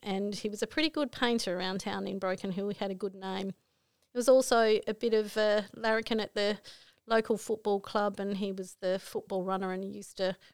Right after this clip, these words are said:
bring us home. Um, back then, I don't know if they still do it today, but they used to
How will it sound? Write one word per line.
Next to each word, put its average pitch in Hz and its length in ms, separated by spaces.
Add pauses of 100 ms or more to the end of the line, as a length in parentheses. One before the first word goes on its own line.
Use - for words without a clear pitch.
(100)
bring 196 160
us - 120
home. 196 440 (380)
Um, 196 340 (160)
back - 220
then, 208 240
I 190 80
don't 202 160
know 202 80
if 202 80
they 190 160
still 202 220
do 202 180
it - 80
today, 196 320
but - 220
they 190 100
used 208 300
to 190 200